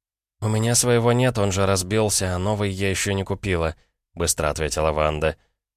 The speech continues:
«Слушай, мне, конечно, неудобно просить тебя о подобном, но ты не мог бы нам немного помочь, чисто в финансовом плане? У нас небольшая проблема, а папа и бабуля счета мне так и не разблокировали.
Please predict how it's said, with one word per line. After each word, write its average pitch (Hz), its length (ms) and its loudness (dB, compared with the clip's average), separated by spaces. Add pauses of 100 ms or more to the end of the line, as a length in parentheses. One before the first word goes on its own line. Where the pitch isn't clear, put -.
«Слушай, 123 400 0
мне, 117 160 2
конечно, 117 440 2
неудобно 117 540 2
просить 95 400 -2
тебя 98 260 0
о 95 40 -2
подобном, 95 600 0 (360)
но 110 120 -2
ты 117 120 0
не 117 120 4
мог 131 180 2
бы 117 100 2
нам 110 200 2
немного 110 340 0
помочь, 104 560 0
чисто - 340 -2
в - 40 -8
финансовом 101 680 0
плане? 92 380 0 (400)
У 104 60 -4
нас 123 220 2
небольшая 127 440 2
проблема, 117 560 0 (120)
а 98 100 -8
папа 110 280 -2
и 107 40 0
бабуля 107 400 0
счета 104 340 -2
мне 104 200 0
так 101 160 -4
и 107 40 0
не 101 120 0
разблокировали. 95 800 0